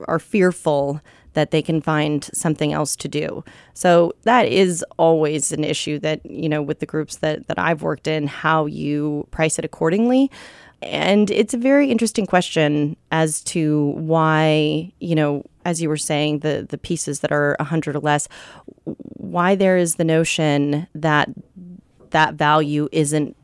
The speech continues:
like, astronomically present, how beautiful and wonderful and what these people put into all of these pieces. It's insanely valuable. I obviously am a huge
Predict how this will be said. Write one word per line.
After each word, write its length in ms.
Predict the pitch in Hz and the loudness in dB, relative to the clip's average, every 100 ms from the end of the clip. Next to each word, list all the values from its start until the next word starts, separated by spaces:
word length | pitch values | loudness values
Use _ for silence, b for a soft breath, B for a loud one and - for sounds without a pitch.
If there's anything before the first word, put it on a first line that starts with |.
| _ _ | _ _
like, 160 | 170 151 - | -6 -6 -6
astronomically 800 | 160 - 175 160 143 147 - 151 | -6 -4 -2 0 2 0 0 -2
present, 560 | - 147 143 143 - - - | 0 0 -2 -8 -12 -10 -8
how 220 | 160 175 | -2 -2
beautiful 680 | 147 143 175 190 180 160 135 | -2 -2 2 2 2 -2 -2
and 180 | 151 | -2
wonderful 680 | 151 156 156 - 147 139 139 B B B - | 0 0 -2 -2 -2 0 -4 B B B -2
and 280 | 156 156 156 | 2 2 2
what 260 | 165 - | 0 0
these 180 | 170 156 | -4 -6
people 720 | - 160 - 156 147 147 143 | -8 -10 -2 0 2 0 -2
put 160 | - 160 | -2 2
into 720 | 156 160 151 - 151 147 147 151 | 2 2 0 -4 -2 -2 -2 2
all 200 | 151 147 | 2 2
of 120 | 147 | -4
these 180 | 139 - | -10 -8
pieces. 800 | - 175 - 147 139 143 139 - B B - | -4 -4 -2 -2 -2 -4 -4 -6 B B -8
It's 200 | 170 165 | -4 -4
insanely 440 | 160 196 190 160 | -2 2 2 2
valuable. 520 | 156 151 147 - - B B B B _ _ | 2 0 0 -4 -10 B B B B _ _
I 500 | - 185 185 190 190 - - | 0 4 6 4 2 -2 -8
obviously 680 | - 165 160 151 - 156 156 | -4 -2 0 -2 -2 0 0
am 400 | - 147 147 139 | 0 0 0 0
a 140 | 165 | -2
huge 920 | 147 - - 170 160 151 143 - - | -2 -4 -4 -2 -2 -4 -6 -8 -8